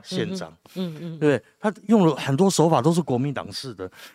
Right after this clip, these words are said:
Speaker 1: 他把各个派系嘛议长啦，什么东西啊，全部都摆得平平的，
Speaker 2: 对。
Speaker 1: 那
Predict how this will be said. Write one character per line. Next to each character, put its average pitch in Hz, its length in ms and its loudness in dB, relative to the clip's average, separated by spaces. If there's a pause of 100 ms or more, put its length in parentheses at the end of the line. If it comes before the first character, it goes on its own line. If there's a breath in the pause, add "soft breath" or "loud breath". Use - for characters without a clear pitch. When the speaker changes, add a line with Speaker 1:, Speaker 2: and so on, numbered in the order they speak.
Speaker 1:
他 208 80 2
把 131 140 -2
各 190 160 0
个 160 100 4
派 170 240 2
系 165 240 -2
嘛 151 200 0
议 151 260 -6
长 95 300 -2
啦， 101 280 -8
什 120 140 -12
么 131 100 -4
东 151 160 0
西 151 100 -6
啊， 147 120 -2
全 - 220 -6
部 226 120 4
都 214 100 6
摆 131 160 -6
得 131 120 -12
平 143 180 -12
平 120 240 -6
的， 107 140 -2
Speaker 2:
对。 185 260 0 (320 soft breath)
Speaker 1:
那 147 200 2